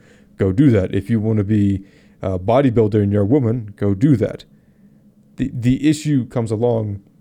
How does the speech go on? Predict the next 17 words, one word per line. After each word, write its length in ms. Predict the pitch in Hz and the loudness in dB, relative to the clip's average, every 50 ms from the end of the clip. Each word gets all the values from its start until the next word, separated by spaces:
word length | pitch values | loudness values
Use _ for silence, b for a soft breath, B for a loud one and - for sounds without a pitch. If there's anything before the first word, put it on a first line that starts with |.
| _ _ _ _ _ _ _ _ _ _ _ _ _ - | _ _ _ _ _ _ _ _ _ _ _ _ _ -4
not 180 | - 135 139 147 | 0 0 2 2
only 200 | 139 131 127 127 | 2 4 4 4
in 60 | 117 | 4
the 80 | 110 110 | 2 2
way 160 | 107 113 107 | 2 2 2
that 120 | 101 104 95 | 2 0 -2
we're 100 | 101 92 | -2 -2
brought 280 | 92 113 104 98 95 | -2 0 0 2 2
up, 240 | 143 165 - - - | 2 2 2 0 -2
but 100 | 120 113 | -2 0
also 340 | 113 113 107 - 120 110 107 107 | 0 0 0 0 0 0 0 0
in, 100 | - - | -2 -4
in 140 | 120 117 107 | -4 -4 -2
the 80 | 101 101 | -2 -2
way 220 | 98 117 113 113 | 0 2 2 2
that 200 | 107 117 101 - | 2 0 -2 0
we 300 | 117 110 104 104 98 b | -2 -2 -2 -4 -6 b